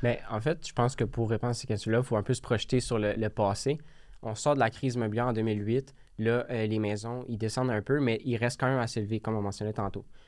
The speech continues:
Mais pendant tout ce temps-là, pendant la, la prochaine décennie, donc, euh, la, euh, pendant deux mille dix à deux mille vingt,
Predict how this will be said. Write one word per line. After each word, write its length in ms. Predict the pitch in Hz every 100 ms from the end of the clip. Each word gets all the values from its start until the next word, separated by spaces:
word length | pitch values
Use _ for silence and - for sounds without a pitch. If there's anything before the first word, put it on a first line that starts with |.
| - -
Mais 280 | 117 120 - _ -
pendant 200 | 123 123
tout 120 | 196
ce 140 | 202
temps-là, 280 | 160 117 117
pendant 260 | - 120 110
la, 200 | 110 107
la 220 | 110 101
prochaine 360 | - 120 - 147
décennie, 380 | 123 110 120
donc, 260 | 127 110 - 110
euh, 220 | 98 98 101 113
la, 120 | 101
euh, 40 | 101 - 107 -
pendant 220 | - 107 107
deux 140 | 107
mille 100 | 107
dix 180 | 104 120
à 80 | 107
deux 120 | 107
mille 160 | 104
vingt, 220 | 98 123